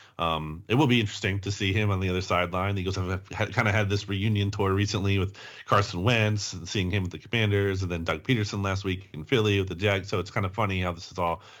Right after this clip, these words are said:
uh, stacked up against each other, but I expect Ertz, you know, to be certainly a player the Eagles are, are planning for. Um, I think they do have the personnel to be able to, uh, put up a good fight against him, not necessarily shut him down. Uh, he probably will get his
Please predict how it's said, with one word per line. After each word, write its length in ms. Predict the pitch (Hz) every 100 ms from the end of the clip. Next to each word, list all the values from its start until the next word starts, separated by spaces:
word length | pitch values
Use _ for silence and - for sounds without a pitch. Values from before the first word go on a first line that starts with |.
| -
uh, 120 | 82
stacked 420 | 80 - 101 92
up 160 | 104 95
against 360 | 87 92 92
each 180 | 87 -
other, 160 | 85 82
but 100 | 90
I 100 | 92
expect 360 | 87 - 90 90
Ertz, 300 | 82 - -
you 60 |
know, 120 | 82 80
to 100 | 87
be 160 | 85
certainly 580 | 80 107 85 85 82 80 - -
a 60 | 80
player 260 | 98 85
the 100 | 85
Eagles 160 | 82 87
are, 120 | 80 -
are 140 | 82
planning 340 | 80 98 90 90
for. 380 | - 87 85 82 - - -
Um, 180 | 80
I 60 | 80
think 160 | 92 87
they 80 |
do 180 | 82 87
have 220 | 82 80
the 80 | -
personnel 540 | - 87 80 85 82 80
to 60 |
be 120 | 82
able 160 | 80 78
to, 180 | 80 73 - - -
uh, 220 | 76 76
put 180 | - 113
up 80 | 92
a 60 |
good 260 | 98 117 107
fight 240 | 104 95
against 380 | 104 92 87 -
him, 260 | 95 87 92 95 - - -
not 80 | 85
necessarily 440 | 82 - 87 80
shut 220 | - 92
him 180 | 95 80
down. 420 | 85 90 78 95 95 - _
Uh, 140 | - 78
he 80 | 90
probably 240 | 92 82
will 160 | 82 80
get 180 | 80
his 240 | - 85